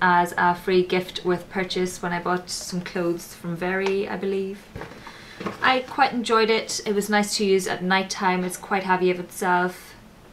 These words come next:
Yeah, it's okay. I'm not sure if I'd rush out to buy it again. I don't know, it depends how much it was, but this was a nice sort of size sample. It was thirty mil, so quite like that.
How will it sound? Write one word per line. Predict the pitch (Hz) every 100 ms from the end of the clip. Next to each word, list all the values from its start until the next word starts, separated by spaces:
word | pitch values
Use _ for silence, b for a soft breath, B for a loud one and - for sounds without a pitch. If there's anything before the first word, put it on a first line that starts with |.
| - -
Yeah, | - 175
it's | 214 262
okay. | 247 214 180 - - B B
I'm | 202
not | 240
sure | 254 214
if |
I'd | 208 190
rush | 208
out | 202 202
to | 202
buy | 202
it | 214 208
again. | 214 220 220 214
I | -
don't | 180 180
know, | 175
it |
depends | 175 196 185
how | 185
much | 180
it | -
was, | 170 170 175
but | - 180
this | 247
was | 208
a | 202
nice | 180 180
sort | 185 180
of |
size | 180 175
sample. | 175 175 180 175
It | 170
was | 180
thirty | 180 170
mil, | 160 160 170
so | 175 170 - B B B
quite | - 151
like | 180 202
that. | 233